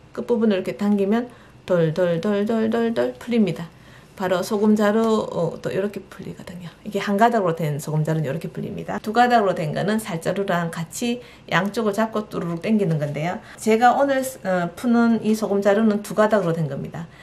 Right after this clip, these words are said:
소금자루가 회사마다 틀리기 때문에 제가, 어, 근무할 때 사용하는 소금자루는 거의 한 가닥입니다. 그래서 뚜루룩 방금 푼 것처럼 풀고요. 저희 동네에서 산 요 소금자루는 두 가닥입니다. 고속도로에서, 자, 오른편입니다.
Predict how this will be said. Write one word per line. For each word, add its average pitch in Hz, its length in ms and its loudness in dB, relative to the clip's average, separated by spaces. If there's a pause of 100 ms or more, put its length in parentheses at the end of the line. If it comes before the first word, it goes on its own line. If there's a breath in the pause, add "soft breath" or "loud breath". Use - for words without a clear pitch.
소금자루가 240 760 4
회사마다 262 520 0
틀리기 262 340 0
때문에 156 600 -2 (360 loud breath)
제가, 220 440 4
어, 180 340 -2
근무할 262 480 2
때 180 140 0
사용하는 175 520 -2
소금자루는 160 840 -4
거의 165 240 -2
한 165 160 -4
가닥입니다. 170 600 -6
그래서 190 360 -2 (300 loud breath)
뚜루룩 202 640 -4 (240)
방금 208 320 2
푼 202 160 -6
것처럼 185 320 -4
풀고요. 170 480 -2 (140 loud breath)
저희 180 320 0
동네에서 233 440 6
산 160 260 -2
요 156 100 0
소금자루는 165 760 0 (300 loud breath)
두 - 140 -10
가닥입니다. 185 440 0
고속도로에서, 202 1120 2
자, - 180 -10
오른편입니다. 196 840 0